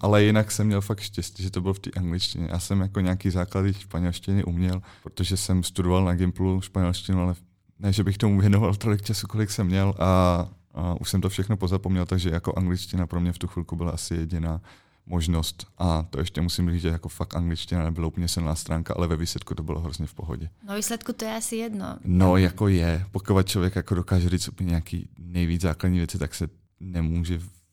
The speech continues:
Speaker 1: Erasmu vůbec bát. Naopak je super, že nejenom jako, že si, mm, člověk jako osvojí nějaký nový věci v angličtině, ale hlavně, že se rozmluví.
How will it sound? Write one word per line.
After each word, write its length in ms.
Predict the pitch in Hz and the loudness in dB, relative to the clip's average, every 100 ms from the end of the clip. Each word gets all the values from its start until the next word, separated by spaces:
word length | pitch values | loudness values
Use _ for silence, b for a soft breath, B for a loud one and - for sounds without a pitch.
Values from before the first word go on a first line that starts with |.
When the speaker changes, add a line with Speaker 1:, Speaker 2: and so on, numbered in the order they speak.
| _ - | _ -2
Speaker 1:
Erasmu 360 | 90 85 90 | 0 2 0
vůbec 300 | 82 - 85 | -4 -4 -6
bát. 360 | 80 78 73 - | -4 -4 -4 -4
Naopak 420 | 90 - 101 98 | -4 0 0 2
je 80 | 101 | 2
super, 420 | - 95 101 98 | 0 -2 0 2
že 140 | 98 101 B B B | 2 0 B B B
nejenom 380 | 98 120 135 139 | 2 4 6 4
jako, 180 | 135 135 | 2 2
že 100 | 120 | 2
si, 220 | - 127 95 _ _ _ | 2 -2 -4 _ _ _
mm, 360 | 98 98 95 92 - | 2 4 4 2 2
člověk 360 | 101 98 98 | 2 4 4
jako 300 | 104 98 104 | 2 2 2
osvojí 380 | 87 - 98 98 | 2 0 2 4
nějaký 300 | 95 98 98 | 4 2 2
nový 440 | 92 90 98 95 | 2 2 2 2
věci 360 | 85 85 - 104 | 0 -4 -4 -6
v 100 | - | -4
angličtině, 480 | 113 113 - 113 110 | -2 -2 -2 -2 0
ale 220 | 101 101 | 2 2
hlavně, 380 | 87 92 95 92 | 4 2 2 2
že 80 | 92 | 0
se 180 | - 95 | 0 0
rozmluví. 500 | 90 92 101 87 | 0 0 0 0